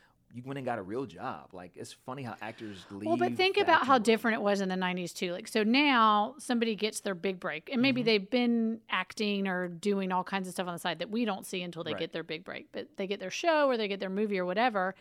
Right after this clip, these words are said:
Speaker 2: and they're all of a sudden catapulted into, like, a social media thing, and, like,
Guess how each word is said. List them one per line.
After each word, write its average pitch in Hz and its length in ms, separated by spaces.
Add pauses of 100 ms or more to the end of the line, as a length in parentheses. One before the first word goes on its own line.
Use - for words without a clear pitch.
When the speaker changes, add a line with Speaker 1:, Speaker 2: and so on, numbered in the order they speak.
(280)
Speaker 2:
and 208 160
they're 247 180
all 269 120
of 262 60
a 240 40
sudden 208 220
catapulted 226 680
into, 196 240
like, 175 180
a 160 60
social 190 340
media 285 520
thing, 214 300
and, 196 100
like, 196 200